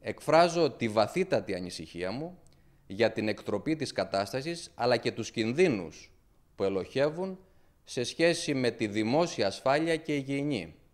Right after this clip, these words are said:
Θεωρώ ότι η στάση του κυρίου Τσίπρα, αλλά και των συνεργατών του,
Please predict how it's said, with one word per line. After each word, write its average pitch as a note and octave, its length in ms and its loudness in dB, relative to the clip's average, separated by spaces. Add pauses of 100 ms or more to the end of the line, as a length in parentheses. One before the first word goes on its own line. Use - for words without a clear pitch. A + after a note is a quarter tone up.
(480)
Θεωρώ B2 840 2 (100)
ότι B2+ 720 0
η G#2+ 120 -4
στάση C#3 680 2 (500)
του G#2+ 100 -6
κυρίου C3 360 2
Τσίπρα, A2 720 0
αλλά G#2 300 2
και G2+ 180 -4
των F#2+ 480 -6
συνεργατών G2 720 -4
του, F3+ 200 -10